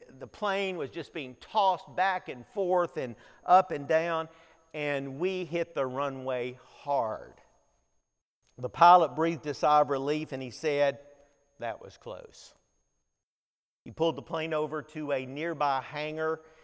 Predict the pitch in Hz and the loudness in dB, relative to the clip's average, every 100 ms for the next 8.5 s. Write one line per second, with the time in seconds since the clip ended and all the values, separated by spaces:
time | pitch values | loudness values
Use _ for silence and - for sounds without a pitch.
0 | _ _ - 127 131 151 156 139 135 139 | _ _ -10 -6 -2 0 0 -2 -2 2
1 | 165 160 165 156 147 143 143 143 135 - | 4 4 0 0 4 6 6 0 -10 -4
2 | 202 190 139 120 127 139 175 170 143 156 | 0 2 2 -2 -6 -4 -4 -4 -4 -2
3 | 165 202 240 240 180 113 107 147 - - | 0 2 2 2 0 -2 -6 -8 -18 -20
4 | _ _ _ _ _ _ _ - 160 160 | _ _ _ _ _ _ _ -4 -4 0
5 | 185 196 196 175 151 220 220 202 165 - | 0 0 4 2 4 2 2 -2 -4 -4
6 | 214 202 175 160 - 196 180 139 131 - | -4 -4 -4 -6 -6 -4 -4 -4 -6 -6
7 | 190 180 180 175 - 185 175 135 131 131 | -4 -2 -2 -6 -6 -2 -2 -2 -6 -8
8 | 120 - 139 104 85 | -8 -2 -2 -2 -4